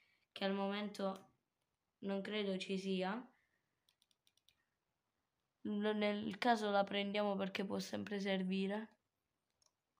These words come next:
Compriamo. Ok.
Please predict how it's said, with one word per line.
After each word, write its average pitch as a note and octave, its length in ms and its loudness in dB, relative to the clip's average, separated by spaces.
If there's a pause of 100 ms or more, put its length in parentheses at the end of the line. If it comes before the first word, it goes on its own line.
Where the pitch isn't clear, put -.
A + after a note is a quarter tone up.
(1600)
Compriamo. C4+ 760 8 (880)
Ok. C#4 680 2